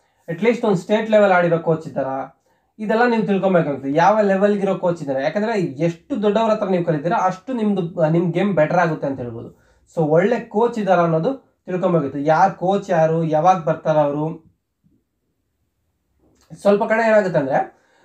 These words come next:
ಆ, ಈ coach ಇದ್ದಾರೆ ಅಂತ ಹೇಳ್ತಾರೆ, ಅಂದ್ರೆ ಒಂದು ದೊಡ್ಡ ಹೆಸರು ಹೇಳ್ತಾರೆ,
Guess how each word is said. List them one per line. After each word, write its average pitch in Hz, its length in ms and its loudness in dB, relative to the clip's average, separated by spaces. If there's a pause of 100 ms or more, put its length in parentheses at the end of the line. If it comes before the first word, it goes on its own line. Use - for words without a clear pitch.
(280)
ಆ, 147 320 -2 (760)
ಈ 208 120 -2
coach 254 340 2
ಇದ್ದಾರೆ 214 240 2
ಅಂತ 202 120 0
ಹೇಳ್ತಾರೆ, 156 300 -2
ಅಂದ್ರೆ 160 180 -2
ಒಂದು 170 220 -2
ದೊಡ್ಡ 175 220 -4
ಹೆಸರು 202 260 -2
ಹೇಳ್ತಾರೆ, 190 560 -2